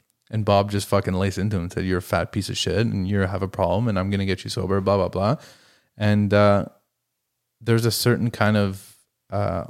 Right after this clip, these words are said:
honesty and, like, genuineness to, to my Uncle Bob. And, and I think a lot of people see that. And he's hard as nails. So all those create, you know, he, he yields great results when it comes to that stuff. But he goes, like, much like you, to the beat of his own drum, you know?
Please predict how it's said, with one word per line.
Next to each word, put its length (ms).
honesty 520
and, 100
like, 240
genuineness 1040
to, 400
to 120
my 120
Uncle 240
Bob. 300
And, 160
and 160
I 80
think 180
a 40
lot 140
of 60
people 180
see 120
that. 160
And 160
he's 180
hard 360
as 100
nails. 280
So 280
all 220
those 300
create, 400
you 100
know, 100
he, 220
he 200
yields 480
great 280
results 480
when 80
it 80
comes 240
to 60
that 140
stuff. 260
But 140
he 100
goes, 520
like, 480
much 200
like 160
you, 300
to 180
the 100
beat 240
of 100
his 120
own 160
drum, 320
you 60
know? 140